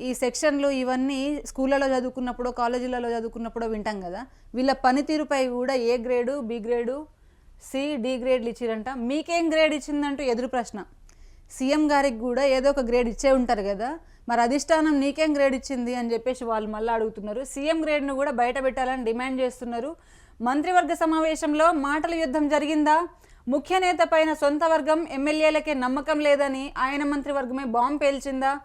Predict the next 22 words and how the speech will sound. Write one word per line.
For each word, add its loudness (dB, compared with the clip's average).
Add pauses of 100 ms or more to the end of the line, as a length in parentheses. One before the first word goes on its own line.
(380)
ఆయన 6
ఏం 2
నిర్ణయం 0
తీసుకున్నా -2
సంపూర్ణంగా 0
మద్దతు 0
తెలిపే 0
ఎమ్మెల్యేల 2
సంఖ్యాబలం -2
రోజు 2
రోజుకు 0
తగ్గిపోతున్నదా? -2 (560)
కాంగ్రెస్ 4
పార్టీ 4
అండ 2
లేకుంటే 2
పన్నెండు 0
మంది 0
ఎమ్మెల్యేలు 2
కూడా -2
ముఖ్య -4
నాయకుడి -4